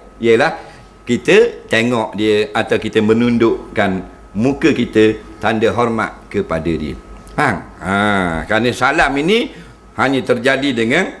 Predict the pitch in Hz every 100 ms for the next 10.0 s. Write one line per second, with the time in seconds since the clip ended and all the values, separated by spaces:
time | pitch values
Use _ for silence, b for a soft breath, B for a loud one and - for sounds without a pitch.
0 | - - 127 120 107 110 104 95 78 78
1 | 76 78 - B B B - 135 135 -
2 | - - 113 113 - 113 120 123 - 113
3 | - 120 113 113 117 113 113 - 170 -
4 | - - 131 147 139 131 131 135 117 123
5 | 123 131 123 120 113 123 123 127 123 165
6 | 233 B B - 123 135 117 127 131 127
7 | 107 123 120 120 127 117 127 123 120 110
8 | - - - - 127 156 170 143 151 160
9 | 151 - 185 - 131 165 156 156 180 240